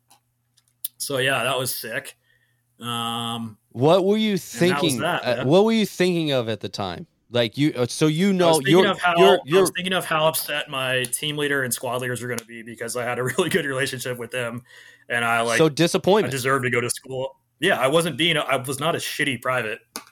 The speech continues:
Speaker 1: says <laughs> someone who fails Ranger School. Yeah, I get that, but there's, um, I wasn't, <laughs> like, such a piece of crap, but I felt so, so defeated, so much disappointment. Um, and then I just thought that, like,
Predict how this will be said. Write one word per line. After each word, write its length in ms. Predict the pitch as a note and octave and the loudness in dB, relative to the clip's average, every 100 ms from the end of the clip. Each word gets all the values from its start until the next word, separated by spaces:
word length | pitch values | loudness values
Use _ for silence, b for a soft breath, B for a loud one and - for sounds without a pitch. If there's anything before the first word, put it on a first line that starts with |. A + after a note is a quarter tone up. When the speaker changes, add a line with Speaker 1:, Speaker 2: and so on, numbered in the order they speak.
| - | -18
Speaker 1:
says 260 | A2+ B2 G#2+ | -10 -6 -6
<laughs> 100 | - | -6
someone 160 | E3+ C#3+ | -6 -6
who 60 | |
fails 240 | C#3+ C3+ B2 | -4 -4 -2
Ranger 200 | B2+ A#2 | -4 -4
School. 240 | - A2+ | -8 -6
Yeah, 140 | A#2+ A2+ | -4 -4
I 80 | A2+ | -4
get 200 | A2+ - | -6 -6
that, 220 | G2+ G#2 | -10 -8
but 220 | A2+ F#2+ _ b b b b - | -10 -12 _ b b b b -6
there's, 300 | B2 A#2 - _ | -4 -4 -8 _
um, 420 | A#2 A#2 G#2+ G2+ G2+ _ _ | -8 -6 -8 -10 -16 _ _
I 100 | C3 | -6
wasn't, 340 | C3 E3 D#3+ A2+ | 2 2 0 -6
<laughs> 360 | - - - | -10 -12 -14
like, 100 | - | -12
such 260 | - A#2 - | -6 -6 -4
a 60 | |
piece 240 | B2+ C3+ B2+ | -6 -6 -8
of 80 | A2+ | -8
crap, 320 | B2 B2 - | -6 -6 -6
but 100 | A2+ | -10
I 80 | G2+ | -10
felt 480 | - C#3+ C3 A#2 _ b b b | -8 -4 -4 -6 _ b b b
so, 880 | - - - C#3+ C#3 B2+ A#2 G#2+ _ _ - | -10 -10 -6 -2 0 0 -2 -6 _ _ -14
so 400 | - - D3 C3+ | -12 -4 -2 -2
defeated, 640 | B2+ - B2+ B2 A#2+ A#2 _ _ _ _ | -2 -6 -4 -2 -4 -6 _ _ _ _
so 340 | - - D#3 D3 | -12 -4 -2 -2
much 180 | C3+ | -2
disappointment. 760 | C3 B2+ B2+ - A#2+ A2+ A2 A2+ _ _ _ _ _ _ | -2 -4 -6 -6 -6 -6 -8 -10 _ _ _ _ _ _
Um, 720 | A2+ A2 A2 A2 A2 A2 G#2 D#3 | -6 -4 -4 -4 -4 -6 -6 -2
and 100 | D#3+ | 0
then 100 | F3+ | 2
I 80 | F3 | 0
just 180 | E3 - | -2 -2
thought 220 | E3 D#3+ | -2 0
that, 140 | D3 | -2
like, 340 | B2+ A#2 - | -2 -4 -8